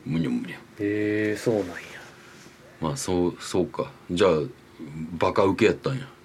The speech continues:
Speaker 2: うん。
Speaker 1: へえ。なんかいつもと違うことしたん？
Speaker 2: うん、別にしてないよ。
Speaker 1: あ、そう。
Speaker 2: 普通に歌ったよ。
Speaker 1: へえ。
Speaker 2: まあ、なんか、ギルドのアコギを借りてやったんよね。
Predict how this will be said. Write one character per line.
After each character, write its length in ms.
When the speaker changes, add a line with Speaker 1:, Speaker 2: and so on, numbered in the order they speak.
Speaker 2:
う 80
ん。 20
Speaker 1:
へ 60
え。 640
な 120
ん 40
か 100
い 80
つ 120
も 120
と 120
違 220
う 100
こ 100
と 80
し 140
た 80
ん？ 60
Speaker 2:
う 60
ん、 460
別 280
に 120
し 100
て 100
な 140
い 60
よ。 80
Speaker 1:
あ、 80
そ 160
う。 60
Speaker 2:
普 280
通 100
に 100
歌 180
っ 80
た 80
よ。 160
Speaker 1:
へ 480
え。 40
Speaker 2:
ま 200
あ、 20
な 140
ん 60
か、 220
ギ 180
ル 140
ド 100
の 300
ア 140
コ 120
ギ 80
を 60
借 240
り 60
て 60
や 60
っ 40
た 100
ん 60
よ 60
ね。 180